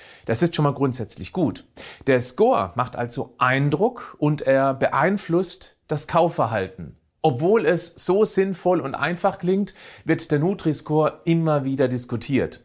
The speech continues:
Um herauszufinden, ob die Skepsis berechtigt ist, schauen wir uns an, wie die Lebensmittelampel berechnet wird und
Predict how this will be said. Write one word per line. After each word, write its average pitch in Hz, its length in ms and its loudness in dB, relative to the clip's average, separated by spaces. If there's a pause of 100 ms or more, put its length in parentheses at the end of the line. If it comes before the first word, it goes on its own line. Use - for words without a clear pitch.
Um 120 140 -2
herauszufinden, 165 840 0 (360)
ob 120 160 0
die 127 80 -2
Skepsis 123 640 -2
berechtigt 143 540 0
ist, 190 340 0
schauen 151 320 0
wir 151 100 0
uns 143 280 -4
an, 180 320 0 (300)
wie 143 180 0
die 139 320 -2
Lebensmittelampel 135 1120 0
berechnet 156 600 0
wird 208 200 2
und 143 300 -2